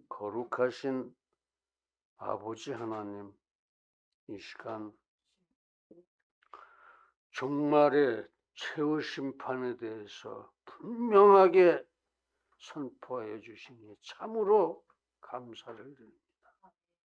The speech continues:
우리가 그러므로 염려나 두려움이 있으면 얼른 기도해서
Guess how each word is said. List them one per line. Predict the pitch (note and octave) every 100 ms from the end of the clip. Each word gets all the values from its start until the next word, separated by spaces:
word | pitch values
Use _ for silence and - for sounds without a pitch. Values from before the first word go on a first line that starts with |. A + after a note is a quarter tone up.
| _ _ _ _
우리가 | F3 E3 F#3 G3+ G#3
그러므로 | F#3 G3 G3+ G3+ G#3 F#3 D3 - _ _ _ _ _ B2
염려나 | A#2+ B2 A#2 A2+ A#2 D#3
두려움이 | - B2 A#2+ A2 G#2 G#2
있으면 | F#2 - G#2+ A2+ -
얼른 | A#2+ A#2 A#2+ B2 A#2+
기도해서 | C#3+ A#2 A#2 G2+ -